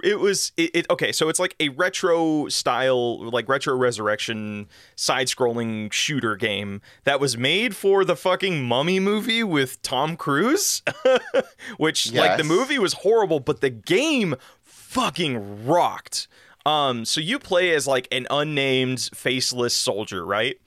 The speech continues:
Speaker 1: But to, and this, this is, this is gonna circle back to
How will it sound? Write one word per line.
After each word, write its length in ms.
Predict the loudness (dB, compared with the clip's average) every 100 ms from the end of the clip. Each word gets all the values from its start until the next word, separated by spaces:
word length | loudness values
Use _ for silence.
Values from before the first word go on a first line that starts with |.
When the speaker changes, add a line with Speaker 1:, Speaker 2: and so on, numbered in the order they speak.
| -20 -20 _
Speaker 1:
But 500 | 0 2 2 0 -6
to, 180 | -6 -4 -2
and 180 | -2 0
this, 200 | -2 -2
this 220 | -2 -2
is, 140 | -2
this 340 | -6 -10 -10 -6
is 100 | -4
gonna 160 | -2
circle 320 | 0 0 0 0
back 260 | 0 -2
to 260 | -4 -4 -6